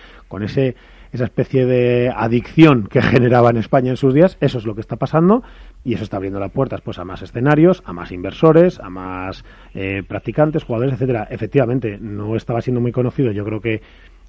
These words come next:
esta prueba le va a empezar a dar un poco de visibilidad, las cosas hay que continuarlas, obviamente. Entiendo que la fip, pues, estará ahí, no soy capaz de hablar en nombre de, de la fip, y, y sin duda lo que sí que creo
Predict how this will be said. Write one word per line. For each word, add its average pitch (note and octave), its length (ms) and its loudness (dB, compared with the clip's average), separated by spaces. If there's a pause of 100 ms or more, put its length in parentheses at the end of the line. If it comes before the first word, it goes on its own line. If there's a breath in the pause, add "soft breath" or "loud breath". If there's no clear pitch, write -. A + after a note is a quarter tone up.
(120)
esta A2 220 -10
prueba A#2 260 -2
le F#2+ 100 -10
va F#2 60 -8
a F#2+ 40 -10
empezar G2+ 260 -12
a A2 60 -8
dar A2 120 -8
un G#2+ 100 -10
poco A2 200 -8
de G#2+ 80 -6
visibilidad, A2+ 640 -2 (100)
las G#2 140 -18
cosas E2 260 -14
hay F2 120 -16
que F2 40 -16
continuarlas, F#2+ 640 -12
obviamente. G#2+ 500 -12 (420 soft breath)
Entiendo - 440 -10
que - 120 -20
la - 120 -20
fip, F#2+ 260 -12
pues, - 160 -20
estará - 320 -16
ahí, D2+ 180 -10 (100)
no - 140 -18
soy - 220 -20
capaz E2+ 240 -12
de E2 60 -10
hablar F#2 180 -10
en E2 100 -14
nombre F2 220 -12
de, F2 320 -14
de G2 140 -14
la G2 100 -12
fip, C#3+ 260 -4 (360 loud breath)
y, F2+ 760 -6
y F#2 280 -10
sin E2+ 200 -12
duda F#2 280 -2
lo F2+ 160 -6
que F2 120 -10
sí - 160 -12
que F#2+ 120 -8
creo G2+ 300 -2